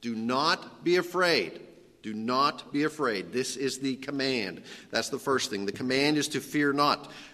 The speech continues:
The angel came to Zechariah, said, "Fear not." The angel came to Mary and said, "Fear not." He says to the shepherds, "Fear not." But even though it's natural to be afraid, God sends Jesus with the words,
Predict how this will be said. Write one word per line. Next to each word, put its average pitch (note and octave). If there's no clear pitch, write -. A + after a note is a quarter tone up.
The B2
angel C3
came D3
to C#3+
Zechariah, D#3
said, A2+
"Fear D3+
not." D3+
The G#2+
angel A#2
came C#3+
to D3
Mary D3
and G#2+
said, A#2
"Fear C#3
not." D3
He B2+
says C#3+
to -
the D3+
shepherds, E3
"Fear C#3+
not." C#3+
But G#2
even D#3+
though F#3+
it's F3+
natural D3
to -
be G2
afraid, F#2+
God D#3
sends D#3+
Jesus F#3
with D#3
the E3+
words, A#2